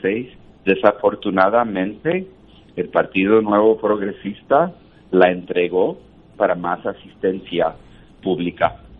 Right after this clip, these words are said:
¿ah? Ah, y destruyó ese motor, ¿verdad?, de trabajo,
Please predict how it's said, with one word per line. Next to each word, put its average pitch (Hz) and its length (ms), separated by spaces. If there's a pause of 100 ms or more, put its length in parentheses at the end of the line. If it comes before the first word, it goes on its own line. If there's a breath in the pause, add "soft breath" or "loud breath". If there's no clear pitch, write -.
(140)
¿ah? 127 240 (480 loud breath)
Ah, 87 340
y 110 360 (160)
destruyó 98 920 (560 loud breath)
ese 98 1000
motor, 90 580 (400)
¿verdad?, 104 460
de 95 120
trabajo, 90 840